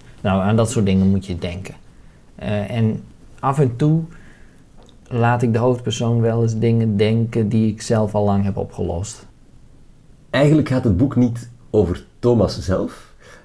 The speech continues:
Speaker 2: maar over de wereld om hem heen.
Speaker 1: Ja. Toen ik zelf in transitie was, ehm, dacht ik: waarom doet iedereen zo raar? Snap je? Ik had helemaal niet de indruk dat ik zelf zo raar bezig was.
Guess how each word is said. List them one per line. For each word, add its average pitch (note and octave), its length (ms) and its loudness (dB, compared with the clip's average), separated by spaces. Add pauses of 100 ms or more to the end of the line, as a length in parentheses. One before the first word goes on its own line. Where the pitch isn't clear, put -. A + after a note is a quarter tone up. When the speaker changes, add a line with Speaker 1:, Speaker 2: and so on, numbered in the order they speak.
(160)
Speaker 2:
maar G2 240 2
over F#2 220 0
de E2 100 2
wereld B2 340 2
om G2 100 0
hem E2 100 0
heen. D2+ 440 -4 (300)
Speaker 1:
Ja. G2+ 260 -4 (680)
Toen D3+ 160 2
ik C3 120 -2
zelf D#3 260 0
in C3+ 120 -2
transitie B2 560 -2
was, C3+ 480 -6 (440)
ehm, A#2 520 -4 (1600)
dacht - 300 -2
ik: B2 80 -2
waarom B2+ 280 0
doet D#3 160 -2
iedereen G2+ 340 0
zo G2 160 0
raar? F#2 460 -4 (460)
Snap G3+ 280 -4
je? A3+ 160 -2 (460)
Ik - 180 -2
had D#3+ 100 2
helemaal E3 320 2
niet D#3 160 2
de D#3+ 80 -2
indruk D3+ 340 0
dat C#3 120 -2
ik C#3 100 -4
zelf F#3 280 -4
zo B2+ 180 0
raar G#2+ 280 0
bezig G2+ 340 0
was. F#2+ 340 -6